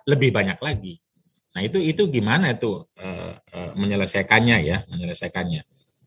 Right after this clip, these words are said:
Nah, ini, ini, ini pertanyaan bersama sesungguhnya ya, bahwa idealnya betul, eh, huseks itu harusnya adalah bertanggung jawab dan,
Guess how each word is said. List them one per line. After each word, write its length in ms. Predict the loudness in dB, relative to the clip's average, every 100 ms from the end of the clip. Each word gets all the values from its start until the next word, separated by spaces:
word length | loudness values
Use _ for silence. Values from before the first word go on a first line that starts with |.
| 0
Nah, 100 | 4
ini, 220 | 6 6
ini, 140 | 6 4 4
ini 100 | 2 2
pertanyaan 560 | 2 2 4 4 2
bersama 400 | 0 0 2 2
sesungguhnya 560 | 0 -2 0 2 2 0
ya, 160 | -4 -6
bahwa 400 | -8 -6 -6 -2
idealnya 560 | 2 4 4 0 -2
betul, 420 | -4 2 4 4 -2 _ _ -20 _ -12
eh, 500 | -10 -8 -10 -14 -16 -10
huseks 480 | -6 -2 -2 -2 -6
itu 160 | -4 0
harusnya 480 | 0 0 -2 -2
adalah 240 | 0 -2 -2 _ _ _ -4
bertanggung 560 | -2 2 4 6 6
jawab 640 | 6 8 10 10 10 6 0 -10 -12 -4 2
dan, 480 | 4 4 0 -4